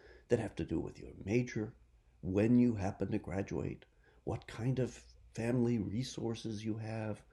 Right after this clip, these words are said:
and so many other factors, you know, where you live, all kinds of things that would be impossible to take into account, all of them. One thing, though,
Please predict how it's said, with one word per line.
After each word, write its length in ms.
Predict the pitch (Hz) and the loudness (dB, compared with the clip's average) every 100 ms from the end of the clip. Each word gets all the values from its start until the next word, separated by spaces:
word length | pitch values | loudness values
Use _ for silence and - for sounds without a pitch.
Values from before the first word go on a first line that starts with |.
| - - - - | -20 -20 -14 -8
and 140 | 127 | -6
so 540 | - - 180 220 214 | -6 -6 0 6 8
many 280 | 180 143 107 - | 8 6 2 -2
other 240 | 131 101 | 0 -2
factors, 720 | 92 - 135 139 - 55 - - | -4 -6 -6 -4 -6 -6 -10 -10
you 120 | 110 | -8
know, 160 | 92 - | -8 -6
where 200 | 127 143 | 0 0
you 280 | 135 113 95 | 2 0 -2
live, 340 | 147 147 123 107 - - - - | -2 -2 -2 -6 -14 -16 -18 0
all 180 | 165 170 | 2 2
kinds 300 | 160 139 120 | 4 6 4
of 100 | 98 | 0
things 240 | 127 113 98 - - | 0 0 -2 -12 -12
that 100 | - | -2
would 160 | 156 143 | 2 2
be 140 | 143 | 2
impossible 880 | 135 123 - 196 180 - 117 104 90 | 2 0 -8 -6 -4 -2 0 0 -2
to 100 | - | -6
take 320 | 95 87 80 | -6 -6 -4
into 200 | 71 82 | -4 -6
account, 560 | 78 - - 87 73 - _ _ | -8 -12 -8 -6 -8 -14 _ _
all 280 | - 143 123 | 4 6 6
of 160 | - - | 4 -8
them. 120 | - - - - - - - - - _ - - - | -20 -20 -20 -20 -20 -20 -20 -20 -20 _ -20 -20 -2
One 240 | 202 262 | 2 2
thing, 220 | - 73 58 | 2 -2 -2
though, 340 | 52 - 143 | -6 -8 -10